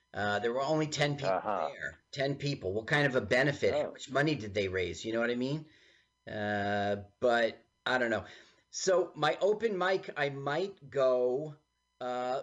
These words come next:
Speaker 1: real, uh, at the Reserve Club in Elmwood Park, New Jersey. We will see. If so, it'll be next Tuesday. We'll see. Listen, Mike, I
Speaker 2: Oh,
Speaker 1: was
Speaker 2: interesting.
Speaker 1: thinking
Speaker 2: So are you gonna
Speaker 1: doing the
Speaker 2: Yeah.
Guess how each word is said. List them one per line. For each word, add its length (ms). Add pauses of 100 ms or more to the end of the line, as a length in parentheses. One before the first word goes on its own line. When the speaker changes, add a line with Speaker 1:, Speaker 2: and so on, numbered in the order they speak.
Speaker 1:
real, 560 (600)
uh, 340 (100)
at 120
the 60
Reserve 520
Club 300
in 120
Elmwood 400
Park, 280
New 120
Jersey. 540
We 160
will 180
see. 480 (100)
If 220
so, 580
it'll 160
be 140
next 280
Tuesday. 500 (1120)
We'll 140
see. 240 (400)
Listen, 300
Mike, 240
I 60
Speaker 2:
Oh, 20
Speaker 1:
was 160
Speaker 2:
interesting. 300
Speaker 1:
thinking 180
Speaker 2:
So 80
are 80
you 180
gonna 200 (1080)
Speaker 1:
doing 340
the 80
Speaker 2:
Yeah. 220